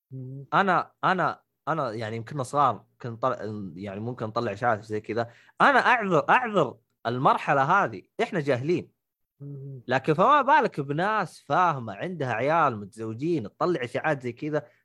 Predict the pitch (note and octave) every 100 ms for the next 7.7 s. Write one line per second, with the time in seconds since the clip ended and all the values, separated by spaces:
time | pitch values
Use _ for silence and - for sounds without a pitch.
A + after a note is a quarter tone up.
0 | _ D#3+ E3 C#3 D3 C4 G4+ F#4 F4+ C4+
1 | G#3+ E3 B2 G#2 A2 C3+ C#3 B2+ B2 A#2
2 | B2+ E3+ G3 E3 C#3 A2 A#2+ F3 D#3 E3
3 | D#3+ B2+ G#2+ A2+ C3+ A#2+ G2+ - C3 A#2
4 | G2 - - C3 - G2+ G2 G2+ A2+ A2+
5 | A2 G#3+ B3+ G#3+ D#3+ G3 - G3 - D#3+
6 | D#3+ D3+ C#3+ C#3 C3 B2+ B2 A#2+ C3+ D3+
7 | C3+ C3 A#2+ G#2+ G2+ G2+